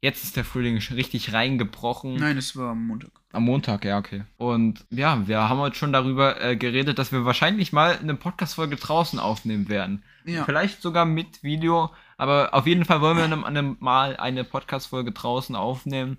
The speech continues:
Speaker 2: Mhm.
Speaker 1: Hätten wir theoretisch auch heute machen können bei der Temperatur, aber,
Speaker 2: Ja.
Speaker 1: äh, ja, ohne Felix denke ich, dass
Speaker 2: Es ist halt auch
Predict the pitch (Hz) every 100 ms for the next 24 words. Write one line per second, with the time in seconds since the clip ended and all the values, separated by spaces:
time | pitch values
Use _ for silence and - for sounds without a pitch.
0 | - 156 151 151 165 - - 135 117 123
1 | 139 131 113 123 139 127 110 113 104 117
2 | 110 101 104 123 113 104 101 - 117 110
3 | 107 110 123 127 139 - 113 113 120 -
4 | 123 123 - 131 120 - 123 120 117 113
5 | - 110 139 151 - 139 135 123